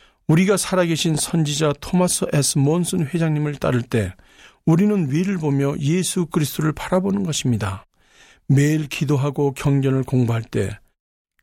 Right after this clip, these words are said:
그리고 매주 진실하게 성찬을 취할 때 우리는 항상 위를 보며 그분을 바라볼 힘을 얻습니다.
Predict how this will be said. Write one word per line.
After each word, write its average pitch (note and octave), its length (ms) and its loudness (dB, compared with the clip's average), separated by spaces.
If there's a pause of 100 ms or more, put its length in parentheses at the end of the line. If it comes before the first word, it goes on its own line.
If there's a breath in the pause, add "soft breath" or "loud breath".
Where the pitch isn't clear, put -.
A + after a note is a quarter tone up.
그리고 D#3 380 2
매주 D3 560 0
진실하게 E3 640 0
성찬을 E3+ 520 -2
취할 - 280 0
때 E2+ 300 -6 (580)
우리는 F3 380 4
항상 F#3+ 600 0
위를 D3+ 200 0
보며 D3 320 -2
그분을 F3 480 0
바라볼 C#3+ 500 0
힘을 - 460 0
얻습니다. G#2 600 -2